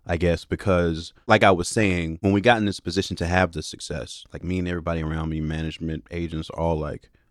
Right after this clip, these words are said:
"Oh shit, like, this is gonna, it's gonna be, this is gonna be the thing." Like, they, you know, like, nobody even wants to, like,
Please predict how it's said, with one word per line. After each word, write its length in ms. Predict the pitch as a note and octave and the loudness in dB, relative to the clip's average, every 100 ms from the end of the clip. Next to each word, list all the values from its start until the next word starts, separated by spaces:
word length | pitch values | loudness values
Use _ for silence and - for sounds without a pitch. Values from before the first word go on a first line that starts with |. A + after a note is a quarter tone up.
| _ - | _ -8
"Oh 160 | G#3+ E3 - | -8 -12 -20
shit, 400 | - G#3 B3 - _ _ _ _ - | -8 -6 -6 -12 _ _ _ _ -12
like, 180 | - | -6
this 180 | - - | -6 -6
is 80 | - | -8
gonna, 380 | D#2+ D2+ C2 F#2+ _ _ _ _ _ - | -8 -8 -10 -16 _ _ _ _ _ -20
it's 120 | - | -6
gonna 220 | F2+ E2 | -4 -2
be, 380 | - E2+ A#1+ F#2 - | -2 -4 -4 -14 -10
this 80 | A#3 | -6
is 40 | |
gonna 200 | - E2+ | -4 0
be 140 | F#2+ | 2
the 80 | F3 | 2
thing." 340 | - B3+ C#4 - - - - | 6 6 6 0 -16 -8 -2
Like, 140 | F#2+ | 6
they, 180 | A#2 A#2+ | 8 8
you 100 | B2+ | 6
know, 60 | G#2+ | 4
like, 100 | F#2+ | 4
nobody 280 | A2 A#2 A#2 | 6 6 6
even 200 | G#2 G#2 | 4 2
wants 200 | F#2+ - | 0 -2
to, 60 | |
like, 180 | F2 E2 | -4 -4